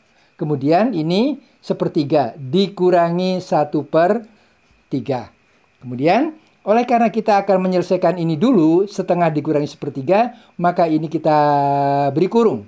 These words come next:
Seperti begitu. Kemudian, kita akan dapatkan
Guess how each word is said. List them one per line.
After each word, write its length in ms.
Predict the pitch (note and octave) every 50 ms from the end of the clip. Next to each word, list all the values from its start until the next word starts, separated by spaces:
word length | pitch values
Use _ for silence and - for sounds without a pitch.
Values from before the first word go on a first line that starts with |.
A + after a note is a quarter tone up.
| _ _ _
Seperti 320 | _ - - - F3 F#3+
begitu. 320 | F3+ F3 E3 E3 D3 C#3 A#2 - - _ _ _ _ _ _ _ _ _
Kemudian, 560 | C#3+ C3+ C3 C3+ D#3 F3 G#3 C#4+ E4 D4 - _ _ _ _ _ _ _
kita 320 | - F#3+ F#3 G3 F3+ E3
akan 240 | D#3 - E3 D#3 D#3
dapatkan 500 | D3+ D3 D3+ C#3+ C#3 - F3+ F#3+ A#3+